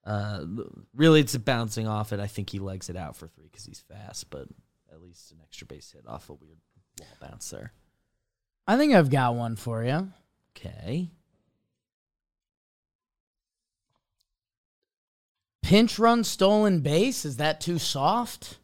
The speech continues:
Speaker 1: No.
Speaker 2: Peraza and I K F on the bench?
Speaker 1: Kinda candidates.
Speaker 2: If you made me pick, I would say Peraza comes in and steals a bag. I think that's a good enough premo.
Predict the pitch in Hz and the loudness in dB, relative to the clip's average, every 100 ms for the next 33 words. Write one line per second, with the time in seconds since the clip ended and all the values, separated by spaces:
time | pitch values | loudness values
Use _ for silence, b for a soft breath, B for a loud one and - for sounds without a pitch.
0 | _ _ _ _ _ _ 311 196 101 _ | _ _ _ _ _ _ -8 -8 -8 _
1 | _ _ _ _ - 151 151 170 180 190 | _ _ _ _ 0 4 8 6 6 4
2 | 180 151 170 165 160 160 165 151 156 165 | 4 2 4 6 4 2 2 4 2 2
3 | 180 185 175 190 208 226 - - - _ | 2 2 4 4 2 -2 -8 -12 -16 _
4 | _ _ _ _ _ _ _ _ _ _ | _ _ _ _ _ _ _ _ _ _
5 | 104 120 113 107 101 101 110 156 - - | -8 -8 -8 -8 -6 -6 -8 -8 -6 -2
6 | 139 160 156 160 170 160 165 151 - 170 | 0 2 4 6 6 4 2 0 2 4
7 | 160 160 147 147 143 147 143 - 139 139 | 4 2 2 2 2 0 -2 -2 0 4
8 | 139 135 139 - 135 135 120 123 120 113 | 4 4 0 -2 0 0 0 -2 -4 -6
9 | - 110 101 98 127 127 156 - _ _ | -8 -10 -10 -12 -16 -18 -20 -20 _ _
10 | _ _ _ _ _ _ _ _ _ - | _ _ _ _ _ _ _ _ _ 0
11 | 160 165 117 101 - 104 98 92 87 - | 2 4 0 -8 -12 -14 -16 -18 -20 -18
12 | 98 95 139 | -16 -12 -12